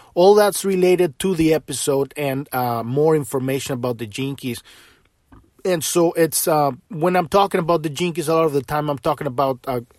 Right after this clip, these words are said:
charts and stuff, and it might sound, uh, foreign when you're not looking at it on, on,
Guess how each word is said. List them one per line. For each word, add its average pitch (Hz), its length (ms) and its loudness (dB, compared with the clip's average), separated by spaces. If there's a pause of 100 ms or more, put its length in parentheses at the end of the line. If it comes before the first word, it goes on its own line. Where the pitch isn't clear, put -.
charts 139 420 -2
and 131 80 -8
stuff, 135 400 -4
and 117 160 -8 (460)
it 147 120 -8
might 160 220 0
sound, 151 480 -2 (600)
uh, 135 220 -2 (260)
foreign 147 640 2
when 131 160 -2
you're 131 160 0
not 135 260 -2
looking 135 360 -2
at 117 120 -2
it 117 200 -4
on, 120 380 -4
on, 107 480 -8